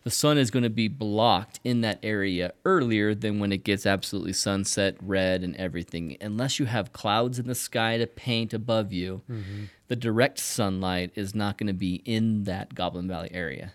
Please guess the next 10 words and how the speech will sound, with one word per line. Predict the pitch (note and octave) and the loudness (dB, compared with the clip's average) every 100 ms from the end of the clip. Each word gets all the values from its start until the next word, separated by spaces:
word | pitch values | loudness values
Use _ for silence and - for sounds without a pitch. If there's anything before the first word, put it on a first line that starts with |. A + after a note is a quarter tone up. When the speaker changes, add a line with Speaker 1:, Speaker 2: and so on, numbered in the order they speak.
| _ | _
Speaker 1:
So | - | -4
the | B2+ | -4
best | B2+ F#3+ - | 0 0 0
chance | - C#3+ - | -2 -2 -2
I | B2 | -2
was | C#3 A2+ | 0 0
realizing | G#2 F#2+ F#2+ F#2 F#2+ | 0 0 0 -2 -4
I | G2+ | -4
had | G2+ G#2 F#2 | -4 -4 -4
was | F#2 F2+ F2+ E2+ | -2 -2 -2 -4